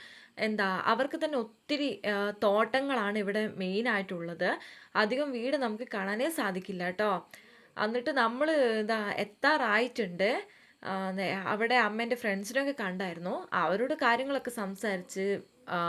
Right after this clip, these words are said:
ഉണ്ടോന്ന് ചോദിച്ചു. അവര് വേ-, ഇല്ലാന്ന് പറഞ്ഞു. അങ്ങനെ നമ്മളിതാ എത്താറായിട്ടുണ്ട്. പിന്നെയും വീണ്ടും ഞാൻ ചോദിച്ചു എവിടേക്കാന്ന്, അപ്പൊ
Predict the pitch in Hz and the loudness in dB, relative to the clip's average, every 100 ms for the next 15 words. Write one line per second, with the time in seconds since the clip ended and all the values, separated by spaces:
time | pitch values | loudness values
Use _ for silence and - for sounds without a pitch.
0 | 170 170 - 196 190 226 254 226 160 165 | 0 -4 -4 -6 0 0 2 2 2 0
1 | 170 156 - 151 165 233 269 226 220 220 | -6 -6 -6 -4 0 0 2 2 0 2
2 | 233 233 233 220 185 165 208 285 - - | 4 4 4 2 0 -4 -6 -6 -14 -20
3 | - - 202 233 254 220 226 214 208 226 | -2 0 2 0 -2 -2 -2 0 0 0
4 | - 170 - - 226 254 185 180 - 175 | -4 -12 -8 2 4 4 2 0 -8 -8
5 | 170 220 330 - _ 262 294 370 392 359 | 0 0 0 -12 _ -4 -2 -2 -2 -2
6 | 359 277 262 247 208 196 214 190 208 214 | 0 0 2 0 0 0 2 4 2 0
7 | 202 175 226 - 180 208 | -6 -4 -6 -4 -4 -2